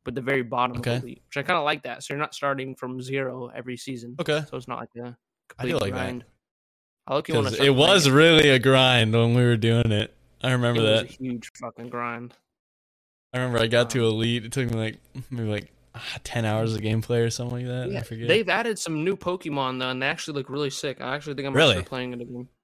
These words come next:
Speaker 2: Like
Speaker 1: Yeah.
Speaker 2: what?
Speaker 1: I, I'm gonna be real, don't know the names. I don't.
Speaker 2: Oh. Wow.
Speaker 1: <laughs> I,
Speaker 2: Fake fan.
Speaker 1: I, yeah, I'm a f-, look, man,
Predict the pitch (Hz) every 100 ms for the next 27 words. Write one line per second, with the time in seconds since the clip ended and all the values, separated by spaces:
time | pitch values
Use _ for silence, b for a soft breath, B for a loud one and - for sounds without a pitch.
0 | _ - 123 135 127 98 _ _ _ _
1 | _ _ _ _ _ 139 139 135 135 135
2 | 123 131 135 175 131 131 131 127 120 127
3 | - - - 123 123 120 107 101 92 139
4 | 127 - - - 120 101 98 - - -
5 | 131 120 - 113 107 98 - - 139 160
6 | - _ - - 143 120 147 143 - -
7 | - - 139 131 123 127